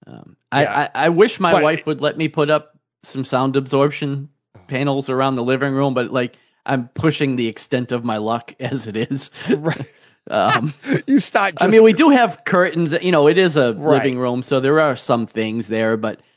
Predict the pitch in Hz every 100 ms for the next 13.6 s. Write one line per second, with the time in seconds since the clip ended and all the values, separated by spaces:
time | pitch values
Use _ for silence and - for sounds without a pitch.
0 | - 139 135 165 156 131 107 127 127 131
1 | 127 117 98 - 127 - 127 123 131 135
2 | 110 - - _ - 147 139 139 _ -
3 | _ _ - 147 _ - 480 - - _
4 | - 113 - - 131 127 98 113 113 113
5 | 107 104 101 101 104 98 - - 233 156
6 | - 233 233 233 226 208 208 196 196 -
7 | - 143 170 160 214 214 214 196 - -
8 | 147 143 135 - - 147 147 - 214 208
9 | 185 156 165 156 - 175 160 143 127 123
10 | 131 127 139 143 120 - 113 110 - -
11 | 131 120 113 113 110 151 143 131 127 110
12 | 104 101 107 101 _ _ _ - 120 -
13 | - - 160 123 101